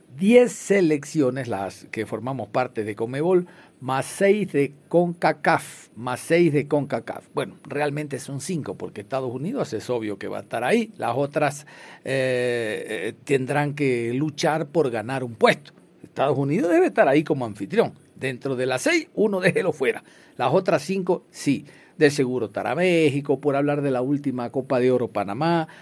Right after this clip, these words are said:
por hablar de la última Copa de Oro, eh, Jamaica, la misma Guatemala. Vamos a ver,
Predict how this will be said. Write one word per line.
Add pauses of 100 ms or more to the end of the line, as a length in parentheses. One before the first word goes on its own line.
(160)
por
hablar
de
la
última
Copa
de
Oro, (260)
eh,
Jamaica, (220)
la
misma
Guatemala.
Vamos
a
ver,